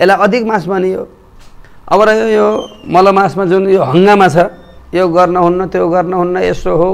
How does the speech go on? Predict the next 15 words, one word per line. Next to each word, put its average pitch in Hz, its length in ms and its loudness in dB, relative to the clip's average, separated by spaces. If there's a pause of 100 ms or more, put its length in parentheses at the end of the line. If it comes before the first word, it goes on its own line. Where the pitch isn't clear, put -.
उसो 180 240 -4
हो, 190 260 -2 (360)
सावधान, 214 920 4
मलमासमा 196 580 0
तपाईँको 185 600 -2
भाग्य 170 300 2
बर्बाद 214 420 4
हुन 196 180 2
सक्छ 190 280 -2
भनेर 170 600 0
यहाँ 160 160 -6
YouTube-मा 175 340 0
चिच्याउँछन् 170 640 -6
नि। 247 120 -12 (240)
<laughs> 175 460 -4